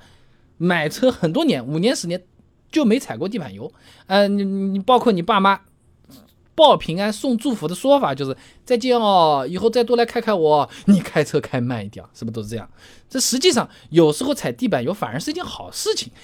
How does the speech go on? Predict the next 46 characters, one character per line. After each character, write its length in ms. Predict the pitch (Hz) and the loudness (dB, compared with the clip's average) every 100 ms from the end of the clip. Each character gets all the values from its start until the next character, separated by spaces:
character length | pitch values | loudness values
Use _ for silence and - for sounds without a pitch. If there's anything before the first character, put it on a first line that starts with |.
| - | -14
克 160 | - 302 | 0 2
莱 120 | 269 | 4
门 100 | 240 | 2
森 120 | 247 | 0
大 120 | 240 | 0
学 140 | 180 180 | -2 -2
心 180 | 247 220 | -2 -4
理 80 | |
学 120 | 135 151 | -4 -2
教 140 | 202 | -2
授 120 | 160 | 0
托 160 | 160 262 | -2 0
马 160 | 240 131 | -2 -2
斯· 140 | 196 | -6
布 120 | 202 277 | -4 -4
里 120 | 120 | -4
特 240 | - 240 - - | -4 -4 -4 -2
和 260 | 170 190 - | 0 0 0
迈 220 | 320 190 | -2 -2
克 160 | - 127 | -2 -6
尔· 80 | 113 | -4
加 220 | 233 240 | -2 -2
里 100 | 214 | -2
蒂 220 | 247 247 | -4 -6
有 140 | 135 113 | -6 -6
个 80 | 117 | -6
研 160 | 120 | -6
究 140 | 131 117 | -4 -4
啊， 80 | - - - | -6 -20 -4
他 140 | 311 | -2
发 260 | 339 285 254 | 0 0 0
现 200 | 247 180 | 0 -4
这 100 | 185 | -4
个 60 | 208 | -6
驾 220 | 285 240 | -4 -4
驶 140 | - | -6
人 100 | 123 | -10
出 140 | 147 190 | -8 -8
现 160 | 196 | -6
路 220 | 233 311 | -2 2
怒 180 | 226 151 | 2 0
症、 180 | 131 160 | -2 -4
路 160 | 202 247 | -2 -2
怒 140 | 170 | -2
情 200 | 131 123 | -4 -8
绪， 180 | 139 147 | -8 -8